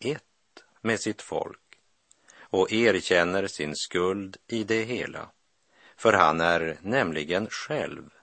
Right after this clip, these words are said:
en av lemmarna på den kropp som kallas Guds egendomsfolk. Och han säger inte bara: "Ja, vi är ju alla syndare."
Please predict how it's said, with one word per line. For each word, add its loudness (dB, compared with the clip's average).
en 0
av -2
lemmarna 0
på 0
den 0
kropp 0
som -4
kallas -2
Guds -4
egendomsfolk. -6
Och 4
han 8
säger 4
inte -2
bara: 4
"Ja, 2
vi -6
är 2
ju -6
alla 0
syndare." -6